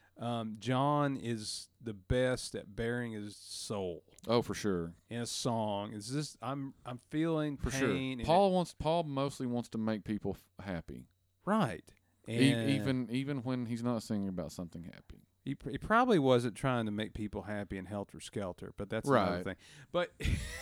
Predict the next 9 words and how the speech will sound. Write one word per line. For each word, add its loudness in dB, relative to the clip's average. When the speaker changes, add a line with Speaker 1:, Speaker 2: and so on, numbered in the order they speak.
Speaker 2:
<laughs> -
Right. 6
Speaker 1:
<laughs> -18
but, 6
um, 2
yeah, 4
I -6
mean, 0
John, 2